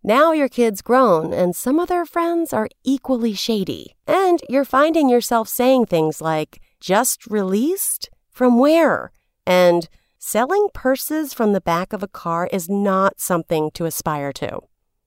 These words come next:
Five, why are they eating that? If you thought all those years of trying to guess why your toddler insisted on eating only pale food or dog kibble were over,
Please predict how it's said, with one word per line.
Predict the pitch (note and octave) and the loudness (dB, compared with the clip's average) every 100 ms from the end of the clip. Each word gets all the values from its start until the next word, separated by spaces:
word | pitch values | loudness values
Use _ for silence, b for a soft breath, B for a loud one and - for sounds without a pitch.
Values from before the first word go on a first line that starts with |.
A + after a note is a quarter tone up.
| _ _ | _ _
Five, | - C#4 F3+ B2+ C#4+ _ _ _ _ _ | 0 0 0 -2 -6 _ _ _ _ _
why | - A#3 C4+ D4+ | -6 0 2 2
are | D4 | 2
they | C#4 C4 - - | 2 2 -2 -10
eating | A#3 B3+ C4 G#3 D#3+ | -4 2 4 4 2
that? | C3+ - - _ _ _ _ | -4 -10 -14 _ _ _ _
If | G#3+ A#3 | -4 0
you | G4+ | 0
thought | A4 G4+ - | 2 2 4
all | B3 C#4 | 2 4
those | C4+ B3 F#3 | 2 2 -2
years | F#3+ G#3+ G#3+ | -4 -4 -4
of | E3+ | -8
trying | - F3 E3+ F3+ | -6 -2 0 0
to | E3 | -4
guess | D#3+ F3+ - | -2 -2 -2
why | D#3+ D#3+ E3+ | -2 0 2
your | G3 | 0
toddler | F#3+ D3 D#3+ E3+ F3+ F3 | -4 -4 -2 -2 0 0
insisted | D#3+ - - B3 - F#3 E3 | 0 -2 0 0 -2 -4 -2
on | D#3 - | -2 -4
eating | G#3 G3 F#3+ | -4 -2 0
only | F#3+ F3+ E3+ - | 0 0 -4 -8
pale | - G#3 G3+ G3+ | -6 -2 -2 -4
food | - F#3+ F#3 F#3+ | -6 -6 -4 -6
or | - A3+ | -2 0
dog | A3+ G#3 G3 A3+ | 2 2 2 2
kibble | - B3+ A3 B3 - | 0 0 2 0 0
were | F3 G3+ | 0 2
over, | C4 C4 A#2 A#2+ | 2 0 -4 -6